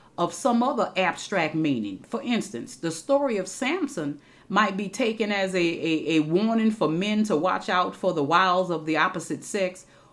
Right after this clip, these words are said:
or conversely, it could be cautioning women to be aware of very strong men.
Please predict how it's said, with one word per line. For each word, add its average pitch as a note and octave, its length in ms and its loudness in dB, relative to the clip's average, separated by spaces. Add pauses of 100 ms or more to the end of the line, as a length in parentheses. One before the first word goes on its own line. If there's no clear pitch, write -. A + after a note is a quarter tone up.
(120)
or F3 460 4
conversely, F#3 760 2
it F#3+ 120 2
could F3+ 180 -2
be E3+ 380 -2
cautioning F#3+ 640 2
women G3 320 0
to F3 120 -2
be F#3 180 -2
aware F#3 340 2
of D3+ 80 -4
very F3 300 2
strong E3 480 0
men. G3 320 2